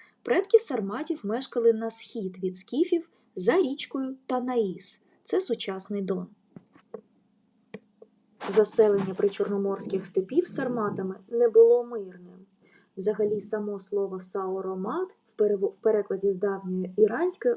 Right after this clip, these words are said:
означає "оперезаний мечем". Ходили легенди, що сармати п-, пішли, ведуть свої, свій початок від брачних союзів скіфів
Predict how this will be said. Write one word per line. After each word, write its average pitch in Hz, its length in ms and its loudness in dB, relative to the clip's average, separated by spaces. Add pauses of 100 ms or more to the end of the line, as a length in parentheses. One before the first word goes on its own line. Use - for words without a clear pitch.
означає 208 680 0 (320)
"оперезаний 196 1040 2
мечем". 196 540 -4 (640)
Ходили 190 600 6
легенди, 202 680 0
що 214 200 -6
сармати 202 680 -2 (360)
п-, - 100 -8
пішли, 233 600 4
ведуть 202 340 4
свої, 190 340 -2
свій 196 240 -4
початок 233 640 -6 (220)
від 196 240 2
брачних 262 580 -6
союзів 202 680 2
скіфів 226 600 -2